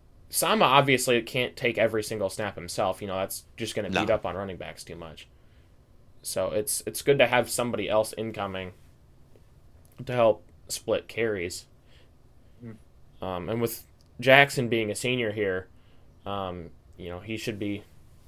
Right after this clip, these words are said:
Speaker 1: a bit more experienced as well than Sama, 'cause Sama will only be a sophomore next year. Um, and then that fourth transfer,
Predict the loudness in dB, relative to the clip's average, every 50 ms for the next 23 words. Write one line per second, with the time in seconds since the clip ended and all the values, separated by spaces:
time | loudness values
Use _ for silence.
0 | -20 -14 -10 0 4 6 6 6 6 6 4 4 2 -2 -4 0 2 2 2 2
1 | 2 0 -2 -4 -6 -8 -8 -4 0 2 4 4 2 2 -2 -6 -6 -6 -4 -4
2 | -4 -4 -4 -6 -8 -10 -10 -10 -12 -10 -8 -6 -6 -4 -4 -4 -4 -4 -4 -4
3 | -4 -4 -4 -4 -4 -4 -6 -6 -8 -8 -8 -6 -6 -6 -6 -6 -8 -10 -8 -8
4 | -10 -10 -12 -14 -14 -12 -10 -10 -10 -10 -12 -18 -20 -20 -20 -20 -20 -20 -20 -20
5 | -20 -20 -20 -20 -20 -20 -20 -20 -20 -20 -20 -20 -20 -20 -20 -20 -20 -20 -20 -20
6 | -20 -20 -20 -20 -20 -20 -20 -20 -20 -20 -18 -18 -16 -10 -6 -2 0 0 2 2
7 | 0 0 -4 -6 -12 -16 -20 -20 -20 -20 -20 -20 -20 -18 -20 -20 -20 -20 -20 -20
8 | -20 -20 -20 -20 -20 -20 -20 -12 0 2 6 6 8 8 8 8 6 6 6 6
9 | 6 6 6 6 6 2 0 2 4 4 2 2 2 2 2 2 2